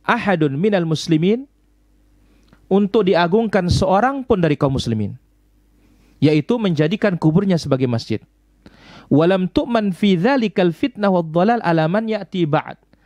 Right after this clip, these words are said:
Dan tidak akan aman kalau kuburan itu dijadikan sebagai masjid,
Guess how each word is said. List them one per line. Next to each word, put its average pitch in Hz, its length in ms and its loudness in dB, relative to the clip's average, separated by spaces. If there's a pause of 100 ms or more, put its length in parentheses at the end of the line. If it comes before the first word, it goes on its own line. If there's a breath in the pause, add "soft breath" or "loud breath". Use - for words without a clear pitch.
(140)
Dan 180 320 -2 (320)
tidak 185 240 -2
akan 180 400 -6
aman 240 400 -2 (240)
kalau 160 320 -2
kuburan 170 480 0
itu 208 80 -2
dijadikan 175 480 -2
sebagai 160 320 -2
masjid, 156 320 0